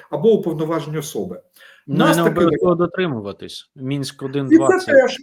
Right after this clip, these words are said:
Speaker 1: і це теж. Слухайте, Мінськ не, от я категорично не згоден. Мінськ два і Мінськ один не про перемир'я був. Не про, там нема слів перемир'я. Було перший пункт припинення вогню, да, перший пункт.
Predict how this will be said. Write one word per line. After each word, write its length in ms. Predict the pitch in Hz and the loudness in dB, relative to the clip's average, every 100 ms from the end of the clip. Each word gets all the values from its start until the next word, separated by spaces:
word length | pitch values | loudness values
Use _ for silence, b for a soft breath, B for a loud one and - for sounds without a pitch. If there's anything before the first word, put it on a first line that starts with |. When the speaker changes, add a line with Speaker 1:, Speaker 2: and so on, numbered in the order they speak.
| 302 | 4
Speaker 1:
і 220 | 330 311 | 6 6
це 220 | - 294 | 2 2
теж. 360 | 277 220 180 233 | 4 4 4 -2
Слухайте, 420 | - 277 269 247 | -2 0 0 0
Мінськ 420 | 233 220 294 220 185 | 0 0 0 -2 0
не, 280 | 208 233 185 B - | 0 0 -6 B 4
от 260 | 233 240 | 4 4
я 260 | 190 269 269 | 2 4 4
категорично 760 | - - 277 254 277 285 - 233 | 0 -2 0 4 2 2 -2 0
не 120 | 220 | 0
згоден. 480 | 185 196 151 110 107 B _ | 0 0 0 -2 -10 B _
Мінськ 600 | 180 226 320 - - 233 | 0 2 0 -2 -4 -4
два 600 | 160 160 247 285 226 - _ - | -2 0 2 2 -2 -8 _ -6
і 100 | 208 | -4
Мінськ 280 | 254 - 214 | -2 -2 0
один 240 | 269 254 | 0 0
не 120 | 220 | -2
про 200 | 233 226 | 0 -2
перемир'я 560 | 220 208 202 226 170 131 | 0 0 0 -2 -2 -6
був. 260 | 123 107 _ _ _ _ _ - | -10 -14 _ _ _ _ _ -4
Не 180 | 180 | 0
про, 280 | 269 269 - | 2 0 -2
там 220 | 208 240 | -4 -4
нема 240 | 240 254 262 | -2 -2 -2
слів 400 | - 220 262 - _ | -4 -6 -6 -10 _
перемир'я. 560 | 208 214 202 165 120 - b b - | -4 -2 -2 -4 -8 -14 b b -4
Було 440 | 156 220 294 277 | 0 2 2 4
перший 300 | 262 269 - | 4 2 0
пункт 300 | - 269 202 | -8 -8 -6
припинення 460 | 226 208 240 214 208 | -6 -4 -4 -2 -2
вогню, 400 | 202 185 160 110 | -2 -4 -8 -8
да, 360 | - - 104 _ _ | -6 -8 -10 _ _
перший 320 | 208 214 - | -8 -8 -8
пункт. 340 | 190 160 107 | -10 -10 -12